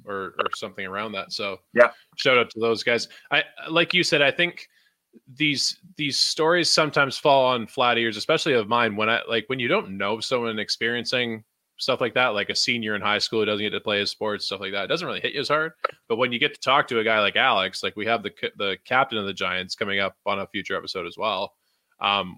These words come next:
Speaker 1: like, you actually get to talk to one of these twenty-year-olds where it's like his season's kinda hanging in the balance, and he doesn't know if he's gonna get to play junior hockey again. So
Speaker 2: Yeah.
Speaker 1: it was kinda, it was kinda cool hearing that,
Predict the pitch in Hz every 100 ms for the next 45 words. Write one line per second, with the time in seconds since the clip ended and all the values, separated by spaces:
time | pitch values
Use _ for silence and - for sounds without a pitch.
0 | _ - 104 120 131 139 156 143 131 123
1 | 180 - 107 107 107 - 156 156 98 98
2 | 92 - 98 95 107 95 - _ _ _
3 | _ - 127 - 139 143 110 117 - 113
4 | 101 113 120 120 113 160 117 - - -
5 | - 101 113 110 104 117 113 113 107 107
6 | 117 - 104 104 107 113 117 151 95 64
7 | 60 196 _ _ _ - 117 104 92 -
8 | _ _ _ _ _ - 139 - 254 190
9 | 202 214 220 - 185 101 123 127 127 120
10 | 120